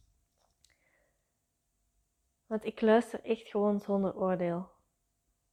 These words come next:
Oké, ik analyseer wel wat er gezegd wordt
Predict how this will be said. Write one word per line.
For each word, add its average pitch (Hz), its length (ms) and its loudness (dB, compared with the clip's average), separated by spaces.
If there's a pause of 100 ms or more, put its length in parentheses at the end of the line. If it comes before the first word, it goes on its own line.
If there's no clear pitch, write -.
(540)
Oké, - 220 0
ik 196 220 2
analyseer 208 600 4
wel 220 220 10
wat 202 180 4
er 190 140 -4
gezegd - 520 -8
wordt 277 420 0